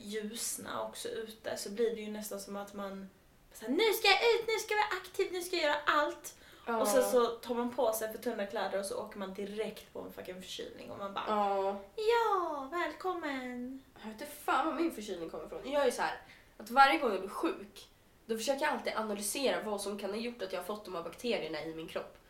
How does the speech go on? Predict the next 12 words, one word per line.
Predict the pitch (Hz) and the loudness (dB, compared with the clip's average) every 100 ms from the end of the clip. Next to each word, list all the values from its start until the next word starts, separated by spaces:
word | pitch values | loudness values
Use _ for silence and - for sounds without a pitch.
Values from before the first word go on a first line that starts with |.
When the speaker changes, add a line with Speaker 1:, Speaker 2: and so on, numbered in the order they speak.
| - | -14
Speaker 1:
Mm. | 240 220 | -2 0
Speaker 2:
Jättesjukt | 233 - - 208 165 | 0 -4 2 2 2
egentligen. | 185 190 - 151 220 - - - - - - | 2 0 0 -4 -4 -6 -14 -20 -20 -20 -4
Men | 269 | -2
så | 269 | 0
nu, | 277 349 - - - | 6 6 6 2 -8
<laughs> | - - - | -14 -14 -4
på | 339 | 4
vägen | 359 262 262 | 8 8 8
till | 330 277 | 6 6
jobbet | 359 254 262 | 4 2 0
satt | - - | 2 0